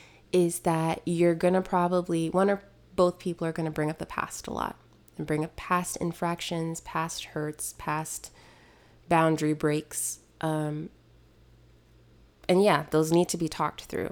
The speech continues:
because it is still a wound and a hurt that is there and has to be healed. However, if we're doing something new from here on out, just acknowledge that for what it is. Your partner's actions from the time you have a clarity conversation forward.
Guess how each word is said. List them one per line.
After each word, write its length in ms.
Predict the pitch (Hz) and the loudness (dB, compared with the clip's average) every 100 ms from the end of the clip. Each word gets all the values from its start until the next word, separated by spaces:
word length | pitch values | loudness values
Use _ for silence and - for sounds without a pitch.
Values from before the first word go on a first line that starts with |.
| - | -8
because 320 | - 151 147 | -8 -6 -2
it 160 | 139 143 | -2 -2
is 80 | |
still 280 | - - 151 | -4 0 0
a 40 | 151 | 0
wound 500 | 143 143 143 147 - | 2 2 2 0 -2
and 140 | 156 | -6
a 40 | 147 | -6
hurt 360 | - 147 - | -6 -6 -6
that 140 | - - | -8 -8
is 140 | - | -6
there 320 | - 180 175 | -2 -2 -2
and 100 | 165 | -4
has 220 | 156 151 | -6 -10
to 60 | - | -10
be 80 | 160 | -10
healed. 380 | - - - - | -8 -8 -8 -8
However, 480 | - 160 170 151 151 - - _ _ _ _ | 0 2 4 0 -6 -14 -20 _ _ _ _
if 240 | 175 170 165 | 0 0 2
we're 120 | 165 | 2
doing 280 | 170 202 196 | 4 4 4
something 440 | 185 170 165 160 | 0 0 0 2
new 240 | 165 175 202 | 4 2 2
from 220 | - 165 | -2 -6
here 360 | - 180 180 | -6 -4 -2
on 200 | 170 160 | -2 -2
out, 320 | 156 156 185 - _ _ _ _ _ _ - _ - | -4 -4 -6 -10 _ _ _ _ _ _ -20 _ -16
just 200 | 151 - | -12 -6
acknowledge 420 | 156 151 160 175 | -4 0 0 0
that 200 | 208 - | 0 0
for 100 | 220 | -2
what 140 | 214 208 | -2 0
it 100 | 226 | 0
is. 320 | 175 - - | -2 -4 -8
Your 120 | 156 | -8
partner's 400 | - - 170 170 | -4 -4 -2 -2
actions 380 | 165 - 170 - | -2 -4 -8 -6
from 360 | - 156 151 - - - | -4 -4 -4 -8 -18 -20
the 80 | - | -16
time 320 | - 170 190 | -6 0 2
you 100 | 220 | 2
have 200 | 214 220 | 2 -2
a 60 | 220 | -2
clarity 460 | - 196 202 190 | -2 0 2 0
conversation 920 | 190 175 165 160 - 160 - 156 151 156 - - | -2 -4 -4 -6 -8 -6 -6 -6 -8 -10 -18 -20
forward. 800 | - - - 190 185 156 156 160 | -20 -12 0 2 4 0 -8 -12